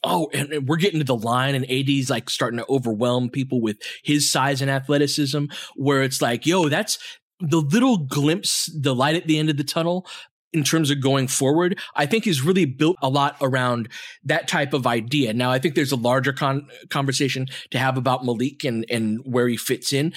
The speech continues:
but talk to me about what you saw in that stretch, 'cause it, that coincided with some of LeBron's best basketball, and I don't think it's a coincidence.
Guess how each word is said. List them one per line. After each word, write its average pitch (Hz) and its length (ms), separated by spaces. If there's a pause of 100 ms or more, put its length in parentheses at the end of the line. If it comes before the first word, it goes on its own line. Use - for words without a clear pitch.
(260)
but 135 340 (300)
talk 254 160
to 302 80
me 269 80
about 220 180
what 196 140
you 202 80
saw 180 280
in 156 240
that 139 180
stretch, - 280
'cause 123 220
it, 151 200 (420)
that 170 280 (120)
coincided 165 760 (220)
with 147 140
some 165 180
of 151 80
LeBron's 143 500
best 123 240
basketball, 123 560 (140)
and 143 100
I 127 80
don't 143 240
think 135 140
it's 123 100
a 120 60
coincidence. - 640